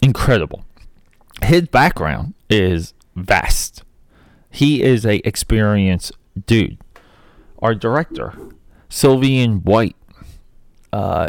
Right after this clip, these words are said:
yeah, he, le-, wait, hold up, wait, dude, why am I gonna go off the top of my head? I, I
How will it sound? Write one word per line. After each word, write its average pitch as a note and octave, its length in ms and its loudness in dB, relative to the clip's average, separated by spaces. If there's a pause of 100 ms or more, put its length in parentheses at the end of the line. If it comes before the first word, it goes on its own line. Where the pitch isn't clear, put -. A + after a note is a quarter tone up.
yeah, B2 300 -2
he, G2+ 640 -4
le-, - 560 -6
wait, F#2 180 -2
hold F#2+ 200 0
up, C2 200 -8
wait, - 320 -10
dude, - 240 -6 (640)
why C3+ 180 -2
am D3 100 -2
I B2 100 0
gonna F#2+ 160 -2
go D2 180 -6
off - 180 -6
the C2 80 -10
top - 260 -12
of - 60 -12
my C#2 120 -12
head? E2+ 220 -8
I, C2+ 200 -2
I E2 180 -8